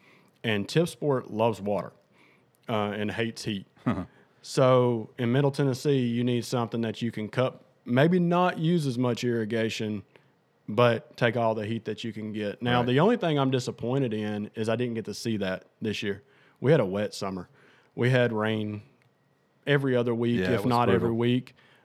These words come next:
Speaker 1: Um, so I didn't get to compare those numbers of how much I would have run. Um,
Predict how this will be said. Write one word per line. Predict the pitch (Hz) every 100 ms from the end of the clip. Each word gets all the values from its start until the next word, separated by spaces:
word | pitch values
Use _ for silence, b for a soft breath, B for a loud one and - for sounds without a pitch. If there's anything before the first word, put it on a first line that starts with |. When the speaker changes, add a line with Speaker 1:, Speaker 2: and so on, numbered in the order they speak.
| b -
Speaker 1:
Um, | 123 117 110 101 95 - -
so | -
I | 160
didn't | 220 220
get | 170 170 -
to | 151 139 127 123 113 - b b _ -
compare | 131 139 147 139
those | 123 113
numbers | 117 117 113 107 107
of | 104 -
how | 123 120
much | 120 120
I | 113
would | 110 117
have | 113 104
run. | 113 110 110 101 b b b b b 131
Um, | 113 104 95 92